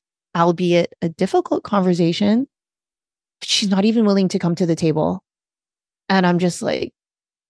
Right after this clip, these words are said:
"What?" <laughs> Like, and kind of running my mind through those filters and through that lens of, like, it's, it's all the things. It's, like, expectations. "Oh, wait,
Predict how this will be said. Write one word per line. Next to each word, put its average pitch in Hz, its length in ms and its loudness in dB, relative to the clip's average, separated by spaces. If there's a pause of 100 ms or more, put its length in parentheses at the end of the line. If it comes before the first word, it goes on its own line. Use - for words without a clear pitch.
(500)
"What?" 427 400 2 (880)
<laughs> 311 200 -2
Like, - 500 -4 (1040)
and 202 200 -2
kind 208 160 0
of 196 200 0
running 202 500 2 (540)
my 190 260 2
mind 190 580 2 (160)
through 190 260 4
those 175 340 0
filters 196 500 0
and 170 140 -2
through 180 160 -2
that 170 260 0
lens 202 380 0
of, 180 280 0 (200)
like, 156 180 -2
it's, 170 240 0
it's 185 140 -2
all 190 200 4
the 180 80 2
things. 165 360 -2
It's, - 200 -6
like, 214 400 -4 (640)
expectations. - 920 -4 (480)
"Oh, 233 200 0
wait, 180 240 0